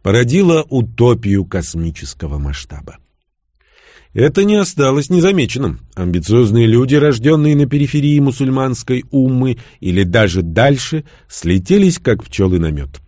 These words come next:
Перспектива провести жизнь в болотах Италии, в Центральной Европе или Скандинавии не выглядела слишком многообещающей для молодых людей, желающих сделать имя и заработать денег.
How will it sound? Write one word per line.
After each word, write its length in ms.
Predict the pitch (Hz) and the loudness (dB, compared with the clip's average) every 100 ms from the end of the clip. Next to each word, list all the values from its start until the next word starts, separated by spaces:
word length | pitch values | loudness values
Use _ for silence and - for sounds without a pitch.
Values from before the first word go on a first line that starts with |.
| _ | _
Перспектива 720 | 85 90 - 110 95 147 175 135 | -2 -2 -2 -4 -2 2 4 4
провести 640 | 117 110 101 - 165 147 | 2 2 0 -2 2 2
жизнь 400 | 101 165 160 123 | 2 2 2 2
в 80 | 95 | 2
болотах 560 | 107 123 165 135 - - | 2 2 2 -2 -6 -6
Италии, 680 | 107 - 147 190 151 92 73 | -8 -2 0 2 2 0 -8
в 100 | - | -8
Центральной 720 | 127 117 110 156 185 151 120 | -2 0 0 2 2 2 2
Европе 520 | 101 92 143 180 117 | 0 0 0 0 -2
или 120 | 90 | -6
Скандинавии 920 | - - 95 85 82 104 135 160 160 - - - | -8 -8 -6 -6 -2 0 2 2 0 -6 -20 -4
не 300 | 95 117 165 | 2 4 4
выглядела 500 | 160 117 117 143 160 | 4 2 0 2 2
слишком 440 | 156 131 107 113 | 2 0 2 0
многообещающей 1000 | 104 101 95 90 90 - 123 135 131 147 | 2 2 0 0 -4 -4 0 0 -2 -4
для 180 | 123 107 | 0 0
молодых 400 | 104 104 98 92 | 0 0 -2 -4
людей, 460 | 90 85 165 170 - | -6 -2 -2 -2 -4
желающих 580 | 131 170 156 123 131 110 | 0 2 4 2 -2 -4
сделать 520 | 90 90 98 87 - - | -2 0 0 -2 -8 -2
имя 440 | 147 170 147 135 - - | 2 4 2 -2 -8 -6
и 120 | 123 | -4
заработать 560 | 90 82 73 - 78 | -2 -4 -8 -12 -16
денег. 400 | - 71 - - | -14 -16 -18 -20